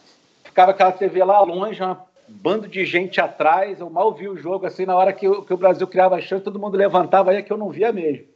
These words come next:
Mas, assim, foi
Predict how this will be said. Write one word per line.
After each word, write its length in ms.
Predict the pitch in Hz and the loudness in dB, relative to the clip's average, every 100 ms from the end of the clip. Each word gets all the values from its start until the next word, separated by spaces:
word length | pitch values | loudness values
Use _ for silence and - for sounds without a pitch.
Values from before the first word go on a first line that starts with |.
| _ _ _ _ _ _ _ _ _ _ _ _ _ _ - | _ _ _ _ _ _ _ _ _ _ _ _ _ _ -2
Mas, 220 | 139 151 | 2 4
assim, 480 | 160 - 165 151 139 135 | 2 -4 -4 -4 -4 0
foi 680 | 180 190 185 151 131 117 | 4 4 6 4 4 -2